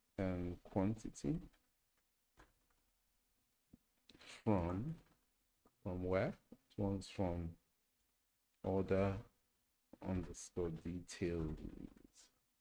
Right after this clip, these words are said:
Guess that is what it is. Does it run for us? Yes, it does. But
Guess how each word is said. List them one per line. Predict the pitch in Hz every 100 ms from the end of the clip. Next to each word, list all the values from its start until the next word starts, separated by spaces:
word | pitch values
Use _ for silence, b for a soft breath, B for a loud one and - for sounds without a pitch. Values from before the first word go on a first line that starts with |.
| _ _ _ _ _ _
Guess | - - - -
that | - - -
is | -
what | - -
it | - - -
is. | 120 110 113 107 110 - -
Does | - 104
it | 110 110 -
run | 107 107 107
for | 110 107 104
us? | 110 110 - -
Yes, | - - -
it | 95
does. | - 104 110 110 - - - _ _ b b b _ _ -
But | - -